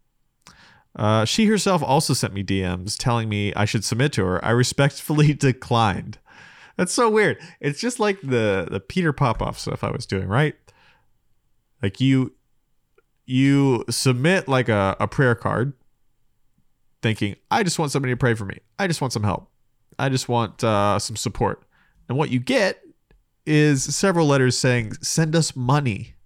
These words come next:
You know what? Now that I realize,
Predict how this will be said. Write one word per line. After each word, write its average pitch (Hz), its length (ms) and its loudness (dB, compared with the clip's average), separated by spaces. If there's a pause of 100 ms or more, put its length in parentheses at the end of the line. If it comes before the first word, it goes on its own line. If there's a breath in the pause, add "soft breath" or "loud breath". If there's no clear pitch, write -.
(2250)
You 175 80 4
know 254 100 4
what? 269 280 0
Now 247 180 4
that 233 100 4
I 165 40 6
realize, 127 380 4